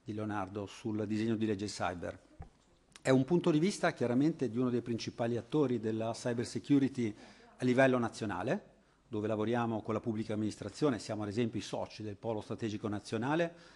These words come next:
responsabili della cyber security di questi servizi, ma anche con le maggiori infrastrutture critiche, le utilities,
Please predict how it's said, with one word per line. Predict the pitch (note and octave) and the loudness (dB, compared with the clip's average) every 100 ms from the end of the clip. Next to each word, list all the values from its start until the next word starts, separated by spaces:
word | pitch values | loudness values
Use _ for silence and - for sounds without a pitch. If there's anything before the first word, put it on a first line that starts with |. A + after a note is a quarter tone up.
| - | -10
responsabili | B2+ C3 C#3+ C3 F3+ D3+ A#2 | -4 -2 0 2 4 4 4
della | A2 A2 | -2 -4
cyber | A#2 A2 G#2+ | -4 -4 -4
security | G#2+ - A2 G#2+ | -4 -2 -2 -2
di | G2+ | -4
questi | G#2+ G#2 | -6 -8
servizi, | - G2+ F#2+ F2 D#3+ F3+ - - - - - | -10 -8 -10 -6 -4 -4 -8 -20 -20 -20 -12
ma | - C3 F#3 | -2 2 2
anche | G#3+ - G3+ F#3 | 0 0 0 0
con | - D3 D#3 E3 E3+ E3+ C#3 | 0 2 4 4 2 2 0
le | B2+ | -2
maggiori | B2 C3+ | 0 0
infrastrutture | B2 A#2 - - A2 | -2 -6 -8 -4 -4
critiche, | - D3+ - A2+ | 0 -2 -2 -4
le | A2+ | -4
utilities, | G#2 D#3 C#3+ G2+ G2 F2 | -2 0 0 0 -6 -10